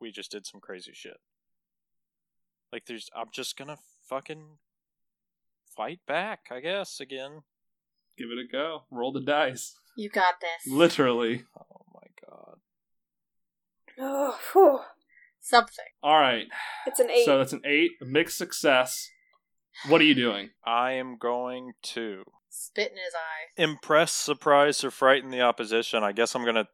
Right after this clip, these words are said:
Speaker 1: th-, just surprise, like, surprise him. That, like, he's surprised that I even got to him. You know, and hopefully get myself a second to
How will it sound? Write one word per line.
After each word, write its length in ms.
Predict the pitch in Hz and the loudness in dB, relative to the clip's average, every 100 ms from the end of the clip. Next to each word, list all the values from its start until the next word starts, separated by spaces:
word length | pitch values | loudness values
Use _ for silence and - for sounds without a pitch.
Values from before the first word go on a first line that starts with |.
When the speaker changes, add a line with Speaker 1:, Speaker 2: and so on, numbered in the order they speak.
| _ | _
Speaker 1:
th-, 120 | 110 | -12
just 200 | - 113 - | -8 -6 -4
surprise, 420 | 117 120 113 120 | 0 6 6 4
like, 200 | 123 110 | 0 -2
surprise 460 | - 113 113 113 107 | -6 2 6 6 2
him. 180 | 98 92 | -8 -8
That, 160 | 104 | -8
like, 200 | 120 113 | -6 -2
he's 140 | 131 113 | 0 0
surprised 480 | 113 - 107 104 - | 0 6 6 6 2
that 100 | 104 | 2
I 120 | 104 | 2
even 200 | 104 98 | -2 0
got 300 | 101 104 - | 2 2 0
to 140 | 104 | -6
him. 200 | 95 92 _ _ - _ _ _ | -6 -8 _ _ -20 _ _ _
You 120 | 135 | -4
know, 100 | 113 | -2
and 80 | 104 | 0
hopefully 360 | 113 - 117 107 | -4 -4 -6 -6
get 300 | - 123 120 | -2 -4 -2
myself 500 | 110 - 113 104 - _ _ | -6 -2 0 0 -4 _ _
a 80 | 120 | -10
second 440 | - 113 - 107 - _ - | -2 -2 -2 -8 -10 _ -14
to 160 | 107 | -14